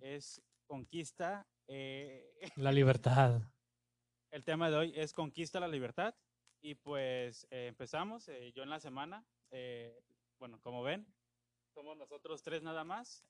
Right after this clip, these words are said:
Speaker 1: Eh, si tú quieres aparecer algún día en estos videos, escríbenos, mándanos un mensaje y eres bienvenido a estar aquí. Eh, bueno, ya entrando en el tema, <laughs>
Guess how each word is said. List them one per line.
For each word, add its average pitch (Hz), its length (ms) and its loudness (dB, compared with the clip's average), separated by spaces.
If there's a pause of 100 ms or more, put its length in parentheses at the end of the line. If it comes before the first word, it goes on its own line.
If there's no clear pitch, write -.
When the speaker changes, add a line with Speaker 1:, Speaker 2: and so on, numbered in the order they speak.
Speaker 1:
Eh, 120 400 -10
si 139 180 -16
tú 202 300 -2
quieres 190 360 -12 (320)
aparecer 139 400 -12
algún 170 280 -8
día 175 180 -8
en 127 80 -12
estos 170 260 -10
videos, 196 480 -8 (200)
escríbenos, 143 580 -12
mándanos 147 360 -4
un 147 80 -4
mensaje 196 460 -4 (460)
y 131 80 -10
eres 139 160 -2
bienvenido 131 480 -2
a 127 40 -2
estar 123 180 -6
aquí. 113 260 -12 (520)
Eh, 147 260 0
bueno, 135 340 2
ya 139 80 -8
entrando 151 320 -4
en 147 80 -4
el 127 80 -10
tema, 185 280 -4
<laughs> - 920 -6